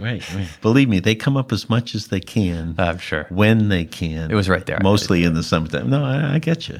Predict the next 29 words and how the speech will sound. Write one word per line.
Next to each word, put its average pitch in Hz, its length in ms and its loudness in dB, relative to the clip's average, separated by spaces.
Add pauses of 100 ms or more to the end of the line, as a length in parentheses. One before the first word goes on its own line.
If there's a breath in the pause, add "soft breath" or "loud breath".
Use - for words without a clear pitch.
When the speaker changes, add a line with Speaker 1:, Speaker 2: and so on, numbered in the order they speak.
(100)
Speaker 1:
I 117 140 -4
get - 320 -8
you. - 60 -10 (100)
And 92 180 0
they 113 120 4
love 151 240 -2
it. - 120 -18
You 98 140 -6
know, 107 60 -2
it's 113 120 0
a 92 60 0
big 117 220 2
part 123 260 4
of 135 100 -2
my 127 140 2
grandsons, 143 880 -2
you 160 80 -8
know, 69 240 -8 (280 loud breath)
they'll, 110 280 0
they'll 117 180 6
always 123 400 6
remember 78 380 -2
their 69 140 -14
time 131 320 -4
there. - 200 -16 (580 loud breath)
Um, 95 280 2
but, 110 400 0 (480)
you 151 100 2
know, 87 260 -2